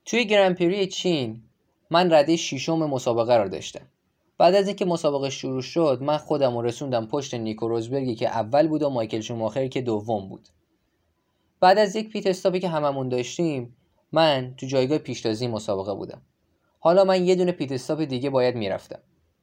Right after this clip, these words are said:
اما همه چیز توی دور سی و نهم به هم ریخت.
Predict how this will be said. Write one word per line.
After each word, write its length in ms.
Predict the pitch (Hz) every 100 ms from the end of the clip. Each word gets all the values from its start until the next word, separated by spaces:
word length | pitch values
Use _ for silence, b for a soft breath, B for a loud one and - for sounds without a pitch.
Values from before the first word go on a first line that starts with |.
| _ _ _ _ _ -
اما 540 | 170 180 127 120 120 _ _ _
همه 340 | - 147 170
چیز 360 | 185 175 143 -
توی 240 | 160 143
دور 320 | 123 143 127 110
سی 240 | - 127
و 80 | 120
نهم 540 | 127 123 170 147 123 - _ -
به 100 | 127
هم 280 | 127 110 92
ریخت. 320 | - _